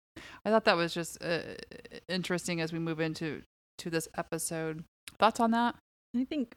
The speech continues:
Speaker 2: people probably don't talk about the loss piece. I think
Speaker 1: Mm-hmm.
Speaker 2: for me,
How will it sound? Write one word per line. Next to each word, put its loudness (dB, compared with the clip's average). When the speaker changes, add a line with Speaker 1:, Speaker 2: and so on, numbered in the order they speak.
Speaker 2:
people -2
probably 0
don't 0
talk -2
about 0
the 0
loss -4
piece. -4
I 4
think 4
Speaker 1:
Mm-hmm. 2
Speaker 2:
for 0
me, -2